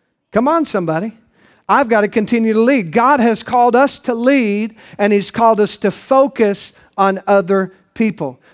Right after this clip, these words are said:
We also see this this morning. We also see that a healthy leader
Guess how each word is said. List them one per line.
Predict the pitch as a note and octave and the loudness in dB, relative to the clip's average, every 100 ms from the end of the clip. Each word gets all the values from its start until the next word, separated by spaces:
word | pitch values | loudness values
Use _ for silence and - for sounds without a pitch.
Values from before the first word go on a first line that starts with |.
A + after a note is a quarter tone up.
| - | 0
We | G3+ | 2
also | G3+ A3+ - G#3 | 4 2 -2 -4
see | - A3 | -2 -2
this | G3 A3 A3 | 2 2 2
this | - F#3 - | -6 -10 -6
morning. | G3 G3 F#3 | -4 -2 0
We | F#3+ | 2
also | G3 A#3 - G3 | 4 2 -2 -6
see | - G3+ | -2 -2
that | F#3 F3 | 0 0
a | |
healthy | F3 G#3+ G#3+ G#3 | 0 0 0 0
leader | F#3 F3+ F3+ F3+ F3+ | 2 2 0 -2 -6